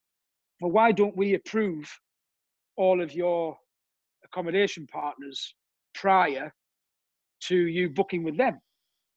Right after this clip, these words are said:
And they've come back and said, "Listen, we only use hotels really right now because that's where the trust is."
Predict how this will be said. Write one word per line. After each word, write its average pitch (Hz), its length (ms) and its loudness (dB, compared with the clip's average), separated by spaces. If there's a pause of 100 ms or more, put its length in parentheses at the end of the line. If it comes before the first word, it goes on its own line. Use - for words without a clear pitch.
(160)
And 175 100 -4
they've 220 220 4
come 180 180 0
back 180 200 2
and 175 100 -6
said, 180 240 -2
"Listen, 202 220 0
we 196 100 4
only 190 200 4
use 180 260 2
hotels 170 580 2
really 156 240 2
right 147 220 -2
now 175 140 2
because 165 220 -4
that's - 220 -4
where 180 120 6
the - 100 -4
trust - 400 -4
is." - 260 -16